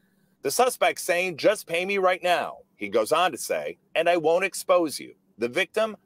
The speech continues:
how much? Suspect, one thousand dollars. After DeMay paid three hundred dollars and said that's all he had,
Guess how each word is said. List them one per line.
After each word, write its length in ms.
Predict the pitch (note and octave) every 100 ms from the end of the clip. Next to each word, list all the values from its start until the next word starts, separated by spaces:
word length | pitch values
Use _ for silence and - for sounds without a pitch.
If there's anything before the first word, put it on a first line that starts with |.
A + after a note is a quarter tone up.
| _
how 260 | - C3+ D#3+
much? 520 | E3 C#3 - - - _ _ _
Suspect, 680 | - C#3 C#3+ E3 E3+ - _ -
one 380 | C#3 F#3 D#3 C#3+
thousand 480 | D3+ C3+ D#3 E3+
dollars. 580 | E3 B2 E2 B1+ - - _ _ -
After 320 | D#3+ F3+ D#3+
DeMay 400 | C3+ C#3 E3+ E3
paid 240 | D3+ C#3+ -
three 340 | B2 D#3 B3+
hundred 280 | A#3 D3+ G2
dollars 420 | F2 D2+ F2+ A#2+
and 100 | C3+
said 220 | - D#3+ D3
that's 220 | D3 D#3
all 180 | C#3+ A#2+
he 160 | G2+
had, 520 | - D3+ F#3 G3+ G3